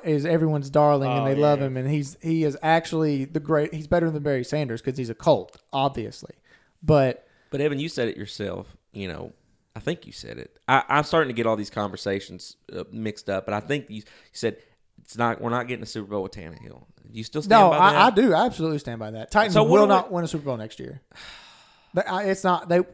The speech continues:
Speaker 1: I don't think. I don't think it can happen unless some other crazy freak injury stuff happened. Because, like, they're not gonna. They're not. <laughs> They're not gonna beat a Patrick Mahomes led team, although they don't have Tyreek Hill now.
Speaker 2: Yeah, yeah. I'm not, I'm not scared of the Chiefs anymore.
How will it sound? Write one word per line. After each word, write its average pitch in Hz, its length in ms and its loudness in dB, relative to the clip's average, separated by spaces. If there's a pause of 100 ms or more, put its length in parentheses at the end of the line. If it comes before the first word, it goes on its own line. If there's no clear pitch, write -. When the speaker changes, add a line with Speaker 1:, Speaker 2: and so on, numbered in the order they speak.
Speaker 1:
I 175 160 -4
don't 185 160 0
think. 180 220 -2
I 170 80 2
don't 202 100 2
think 208 140 -2
it 190 100 -4
can 170 120 -2
happen 175 380 0
unless 208 440 6
some 185 180 4
other 196 240 6
crazy 180 380 2
freak 185 280 0
injury 165 320 2
stuff 156 300 0
happened. 156 380 -2
Because, 156 200 -8
like, 160 160 -2
they're 453 120 -2
not 208 180 0
gonna. 156 260 -4 (540)
They're 254 200 6
not. 294 340 4 (240)
<laughs> - 260 -20 (920)
They're 208 160 2
not 226 280 0
gonna 180 180 0
beat 156 440 -4 (840)
a 139 360 0
Patrick 160 420 -2
Mahomes 143 460 -2
led 139 180 -2
team, 147 140 -4
although 143 200 -2
they 131 120 -6
don't 135 160 -4
have 135 120 -6
Tyreek 123 300 -4
Hill 131 160 -6
now. 113 160 -8
Speaker 2:
Yeah, 156 100 -2
yeah. 143 400 0
I'm 226 240 -2
not, 156 220 -8
I'm 233 100 -8
not 190 180 -4
scared 151 300 -6
of 113 60 -14
the - 60 -16
Chiefs 117 240 -14
anymore. 87 400 -20